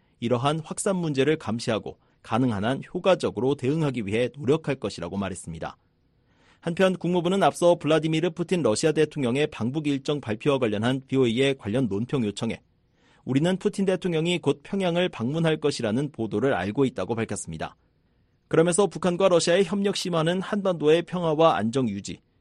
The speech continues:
글로벌 비확산 체제 수호, 유엔 안보리 결의 준수, 러시아의 잔혹한 침략에 맞서 자유와 독립을 수호하는 우크라이나 국민에 대한 지원에 관심 있는 사람이라면 누구라도 크게 우려해야 할 동향이라고 말했습니다.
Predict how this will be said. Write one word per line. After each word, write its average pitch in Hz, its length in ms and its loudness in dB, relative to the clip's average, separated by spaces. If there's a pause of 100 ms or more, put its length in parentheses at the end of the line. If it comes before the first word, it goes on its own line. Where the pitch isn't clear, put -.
글로벌 117 380 2
비확산 156 600 -4
체제 127 260 -4
수호, 131 340 -6 (500)
유엔 165 220 0
안보리 165 360 2
결의 151 260 0
준수, 123 400 -4 (480)
러시아의 165 460 2
잔혹한 160 440 -2
침략에 185 440 -2
맞서 131 560 0
자유와 113 420 0
독립을 110 460 -2
수호하는 123 580 -2 (300)
우크라이나 165 500 2
국민에 151 380 0
대한 131 320 0
지원에 117 560 -2
관심 120 400 -2
있는 143 160 0
사람이라면 131 640 -2 (420)
누구라도 151 560 0
크게 170 360 -2
우려해야 120 600 -2
할 117 220 -2
동향이라고 120 640 -4
말했습니다. 82 580 -6